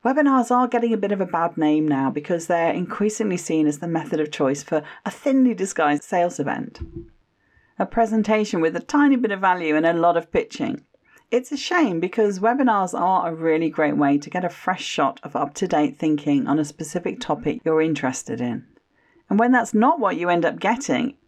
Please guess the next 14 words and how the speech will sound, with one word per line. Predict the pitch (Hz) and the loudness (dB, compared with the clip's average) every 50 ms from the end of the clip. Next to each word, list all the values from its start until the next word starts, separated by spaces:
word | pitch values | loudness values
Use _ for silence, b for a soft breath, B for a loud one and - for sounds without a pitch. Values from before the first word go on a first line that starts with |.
| _ _ - | _ _ -4
it | 208 240 - 233 | -2 -2 -2 -2
very | - 240 247 285 320 | 0 0 2 2 4
much | 294 202 156 - - | 2 2 2 -2 -2
annoys | 190 180 175 170 170 170 175 170 | -2 0 2 2 2 2 0 -2
people | - - 170 151 147 143 131 | -4 -4 -4 -2 0 0 0
and | 147 180 233 | 2 2 2
has | 262 254 | 2 2
the | - 254 254 | 2 2 2
opposite | 262 269 - 320 294 277 - | 2 0 -2 -2 -2 -2 -2
effect | - - - 147 - 147 - - | -2 -2 -2 -4 -2 -4 -4 -4
of | 147 151 | -2 0
what | 156 - - | 0 0 0
you | 151 160 156 | 0 0 2
intended. | 151 151 - - 185 180 196 196 185 151 110 92 - - | 0 0 0 -2 -2 0 0 0 2 0 0 0 -2 -8